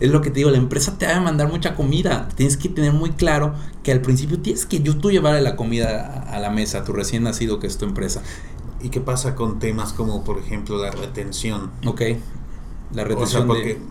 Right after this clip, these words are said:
Speaker 2: la retención de... clientes,
Speaker 1: Ok.
Speaker 2: porque, o sea, si te dedicas solamente a vender, pero te llegan los clientes por un lado y se van por el otro.
Speaker 1: Ok, ahí va el, entra el tema de socios estratégicos. O sea, tú que estás iniciando acá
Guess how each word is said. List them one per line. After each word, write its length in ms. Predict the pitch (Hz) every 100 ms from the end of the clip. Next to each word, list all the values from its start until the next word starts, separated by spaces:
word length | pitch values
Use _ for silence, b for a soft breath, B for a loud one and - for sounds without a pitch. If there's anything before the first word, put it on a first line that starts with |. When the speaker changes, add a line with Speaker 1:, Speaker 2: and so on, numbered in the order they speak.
| -
Speaker 2:
la 140 | 110
retención 480 | 107 98 113 131 127
de... 140 | 117
clientes, 600 | - 104 117 127 131 107 135
Speaker 1:
Ok. 60 |
Speaker 2:
porque, 320 | 104 113 123 143
o 80 | -
sea, 140 | 110
si 100 | 107
te 100 | 104
dedicas 420 | 104 104 120 123 -
solamente 640 | 110 107 104 104 107 101
a 120 | 98
vender, 460 | 98 98 107 117 107 - B B B B -
pero 180 | 117 104
te 120 | 104
llegan 180 | 107 110
los 140 | 107
clientes 280 | 107 110 107
por 120 | - 104
un 120 | 107
lado 200 | 110 107
y 60 | 98
se 120 | 101
van 200 | 104 110
por 120 | 110
el 120 | 107
otro. 320 | 110 107 107 104
Speaker 1:
Ok, 160 | 127 139 147 151 B B B - - -
ahí 180 | 123 131
va 140 | 123
el, 140 | 131 131
entra 180 | 127 131
el 60 |
tema 160 | 123 123
de 40 | 117
socios 300 | 104 104 101
estratégicos. 680 | 98 113 98 139 - - - - - - - - - - -
O 40 |
sea, 160 | 113 -
tú 140 | 196
que 60 | 196
estás 280 | 262 202 -
iniciando 460 | 156 127 127 127
acá 340 | 117 117 107